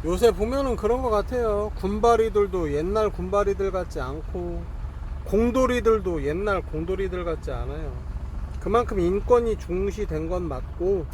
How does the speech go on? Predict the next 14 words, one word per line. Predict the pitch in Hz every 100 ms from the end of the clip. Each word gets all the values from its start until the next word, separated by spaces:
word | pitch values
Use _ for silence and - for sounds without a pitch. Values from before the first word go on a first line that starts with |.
| - - - - - - - - -
공돌이들도 | 196 240 294 294 285 277 240 240 240 233 226 226 220 220
그렇고, | 202 202 - 190 185
심지어 | 180 233 240 233
군바리들도 | 202 - 180 208 214 208 190 185 175
그렇고, | 175 170 156 156
인권 | 143 160 190 185 214 208
보장 | 180 175 165 147
다 | - 139
해주고, | 160 170 165 151 151
다 | - 131 135
사생활 | 180 180 208 196 180
보호 | 156 147 143
다 | 131
해주는데 | 131 143 143 131 127 123